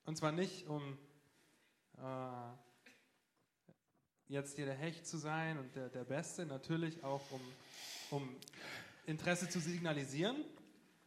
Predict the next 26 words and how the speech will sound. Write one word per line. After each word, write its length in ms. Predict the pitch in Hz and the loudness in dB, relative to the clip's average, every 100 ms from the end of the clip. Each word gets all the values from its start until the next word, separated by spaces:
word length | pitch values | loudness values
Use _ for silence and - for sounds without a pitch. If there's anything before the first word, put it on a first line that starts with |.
| _ | _
aber 240 | 165 208 156 | 4 6 8
auch, 240 | 202 175 | 6 4
weil 180 | 165 151 | 2 2
wir 340 | 160 180 175 - - - | 2 2 0 -4 -14 -8
geschwisterlich 640 | 160 175 175 175 151 147 | -4 0 -2 0 -4 -4
miteinander 460 | 147 147 147 143 135 | -6 -4 -4 -2 -2
umgehen 420 | 151 143 131 120 | -2 -2 -4 -4
sollen. 280 | 123 120 117 - - - _ _ _ _ _ _ - | -4 -4 -8 -14 -20 -20 _ _ _ _ _ _ -14
Ja, 280 | 127 147 165 139 135 139 | -10 -8 -8 -12 -14 -18
es 200 | - - | -20 -18
ist 160 | 143 | -4
andersrum 420 | 151 175 165 170 165 | 0 2 2 2 0
genauso, 420 | 156 170 196 156 | 2 4 4 2
ihr 140 | 139 | -2
Frauen, 380 | 139 135 147 156 | -2 -2 0 0
ihr 80 | 147 | -2
könnt, 320 | - 143 143 - - - - - _ - | -4 -6 -6 -14 -20 -20 -20 -20 _ -18
äh, 40 | - 147 - | -16 -16 -12
Männer 400 | 151 151 156 156 | -2 0 2 2
in 80 | 151 | 2
der 100 | 147 | -2
Gemeinde 420 | 143 147 151 147 | 0 0 2 0
um 60 | |
Rat 300 | 147 175 247 | 0 0 0
fragen. 380 | - 151 131 123 - - - _ - - _ _ - 135 160 147 | -4 -4 -4 -4 -10 -20 -20 _ -20 -20 _ _ -16 -10 -8 -4
Oder 260 | 143 139 | 2 2